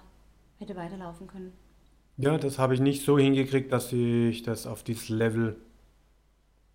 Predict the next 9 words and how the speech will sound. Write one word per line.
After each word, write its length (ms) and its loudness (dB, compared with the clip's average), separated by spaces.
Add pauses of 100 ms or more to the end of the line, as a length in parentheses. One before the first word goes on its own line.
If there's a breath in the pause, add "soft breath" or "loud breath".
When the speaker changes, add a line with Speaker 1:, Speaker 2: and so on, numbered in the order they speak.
(400)
Speaker 2:
ähm, 800 -2
meinen 220 -2
Körper 240 0
gebracht 360 -6
habe. 140 -6
Einfach 180 -2
meine, 380 -2 (600)
hat's 220 -16
halt, 120 -8